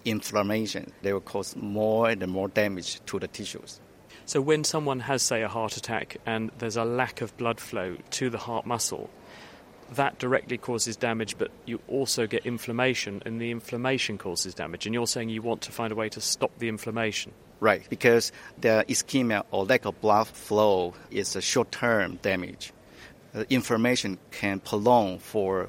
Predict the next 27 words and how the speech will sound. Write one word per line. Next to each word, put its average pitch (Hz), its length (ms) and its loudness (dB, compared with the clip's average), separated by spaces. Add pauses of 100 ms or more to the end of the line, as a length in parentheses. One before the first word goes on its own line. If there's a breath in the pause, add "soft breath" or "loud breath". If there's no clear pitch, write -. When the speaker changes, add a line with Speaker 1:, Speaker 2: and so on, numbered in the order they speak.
Speaker 1:
weeks 117 400 0 (120)
or 98 120 0
even 113 220 2
months, 107 500 2 (360 loud breath)
and 104 100 0
they 110 80 2
cause - 420 -2
a 98 60 -10
progressive 110 960 0
damage 107 440 2 (140)
to - 100 -6
the 87 100 -6
tissue. - 320 -10 (540 loud breath)
Speaker 2:
So - 120 -8
how 165 280 2
are 160 40 0
you 156 120 -6
trying 139 240 0
to - 100 -6
do 131 160 2
this? 107 140 -8
How 135 140 -2
can 151 180 -4
you 139 100 -2
control 123 500 -2
the 117 120 -2
inflammation? 113 640 -4